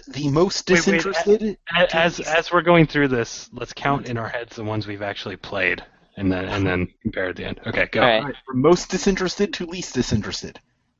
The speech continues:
Speaker 1: Hyrule Warriors, Ori and the Blind Forest, Sunset Overdrive, Yoshi's Woolly World,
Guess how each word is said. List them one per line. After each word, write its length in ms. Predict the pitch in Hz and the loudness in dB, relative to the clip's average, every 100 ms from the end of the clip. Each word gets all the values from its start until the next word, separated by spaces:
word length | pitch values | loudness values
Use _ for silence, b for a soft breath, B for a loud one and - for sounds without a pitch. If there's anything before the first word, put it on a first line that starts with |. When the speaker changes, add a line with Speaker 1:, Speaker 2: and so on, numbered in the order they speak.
| - | 0
Speaker 1:
Hyrule 440 | 143 165 170 156 | 2 4 4 4
Warriors, 720 | 147 143 113 85 - - - _ _ | 4 4 2 -2 -8 -10 -10 _ _
Ori 360 | - 131 160 170 | 4 6 6 2
and 100 | 151 | 0
the 40 | 135 | 0
Blind 360 | 123 147 143 | 2 2 2
Forest, 640 | - 156 104 - - - - - | 4 4 4 -2 -10 -14 -20 -8
Sunset 500 | - 120 139 147 143 | 2 4 4 2 0
Overdrive, 720 | 147 139 123 101 92 62 - - _ _ | -2 0 -2 -2 -6 -6 -12 -20 _ _
Yoshi's 440 | 110 127 139 135 117 | 2 2 2 -2 0
Woolly 260 | 127 131 | 0 2
World, 420 | 135 135 82 - | 4 2 0 -8